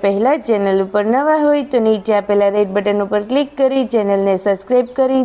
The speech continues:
દો અને બાજુમાં આપેલો બેલ બટન પ્રેસ કરી દો.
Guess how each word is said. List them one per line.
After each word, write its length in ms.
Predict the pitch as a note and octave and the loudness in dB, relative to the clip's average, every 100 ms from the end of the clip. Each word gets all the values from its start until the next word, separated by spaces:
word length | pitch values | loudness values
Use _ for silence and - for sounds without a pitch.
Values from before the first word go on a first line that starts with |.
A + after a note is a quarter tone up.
| C4 | 2
દો 80 | A4 - - - - - - - | -2 -4 -20 -20 -20 -20 -12 -4
અને 140 | G3+ C4+ B3+ | 0 0 0
બાજુમાં 440 | G#3+ F#3+ A3 G#3+ G3+ | -2 0 0 2 0
આપેલો 320 | G3+ G3 G#3+ C#4+ G#3+ | 0 2 2 2 0
બેલ 180 | G3 F#3 | 0 0
બટન 260 | G3+ A3 A3 A3 | 0 0 -2 0
પ્રેસ 220 | B3+ B3+ C4+ | -2 0 -2
કરી 320 | C4 C#4 C4+ | 0 0 2
દો. 80 | D#4 | 2